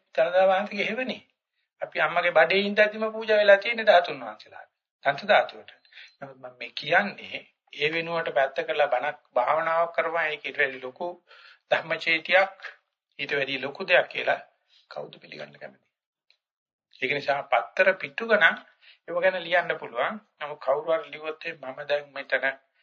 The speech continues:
ඒ ගත කරන ජීවිතේ ඔක්කොටම වැඩිය උතුම් දෙයක් සිද්ධ වෙනවා. ඒකට ඔය පෙට්‍රෝල් වියදම් කරන්න ඕනෙත් නෑ, කාලි වියදම් කරන්න ඕනෙත් නෑ, වෙන ඇඳුම් ගන්න ඕනකමකුත් නෑ. ඔය ඉන්න තැනම වාඩි වෙලා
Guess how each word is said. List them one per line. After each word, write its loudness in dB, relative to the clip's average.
ඒ -8
ගත 0
කරන -4
ජීවිතේ -10
ඔක්කොටම 0
වැඩිය 0
උතුම් -2
දෙයක් 4
සිද්ධ -4
වෙනවා. 0
ඒකට -4
ඔය -4
පෙට්‍රෝල් -2
වියදම් 0
කරන්න 2
ඕනෙත් -8
නෑ, -6
කාලි 2
වියදම් -4
කරන්න -2
ඕනෙත් -8
නෑ, -8
වෙන -14
ඇඳුම් -10
ගන්න 2
ඕනකමකුත් -2
නෑ. -6
ඔය -8
ඉන්න -18
තැනම -2
වාඩි 4
වෙලා 2